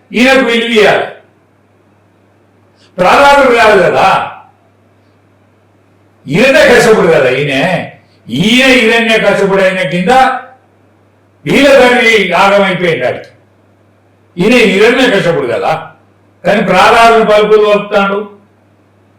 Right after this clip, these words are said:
హిరణ్యకశిపుడు ప్రాలాదుని పలుకులు పలకద్దు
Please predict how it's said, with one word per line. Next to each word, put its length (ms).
హిరణ్యకశిపుడు 1000
ప్రాలాదుని 640
పలుకులు 400
పలకద్దు 800